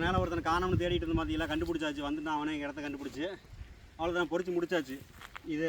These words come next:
அவன் அந்த வீடியோ எடுக்கிற வந்து இது எந்த இப்போ வந்து போறான். ஆனா போறதுக்கான வழி எங்கேயும் தெரியல. அங்க பாத்தீங்களா, நமக்கு அந்த ஒத்த பனை மரம் இருக்குது பாத்தியா, இப்ப அங்க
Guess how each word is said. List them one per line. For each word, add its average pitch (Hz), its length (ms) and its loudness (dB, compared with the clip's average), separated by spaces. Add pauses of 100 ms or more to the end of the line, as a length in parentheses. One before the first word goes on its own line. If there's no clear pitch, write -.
(100)
அவன் 156 180 2
அந்த 147 160 2
வீடியோ 175 160 4
எடுக்கிற 156 240 4
வந்து 160 180 0
இது 156 140 4
எந்த 156 140 2 (880)
இப்போ 165 140 0
வந்து 196 220 6
போறான். 185 220 6
ஆனா 175 200 4
போறதுக்கான 196 440 6
வழி 196 140 6
எங்கேயும் 180 220 8
தெரியல. 170 220 6
அங்க 165 160 4
பாத்தீங்களா, 170 340 6 (1300)
நமக்கு 156 260 -4
அந்த 151 240 -6
ஒத்த 151 180 -10
பனை 156 140 -2
மரம் 165 140 0
இருக்குது 151 180 -2
பாத்தியா, 139 260 2 (600)
இப்ப - 180 -8
அங்க 156 160 0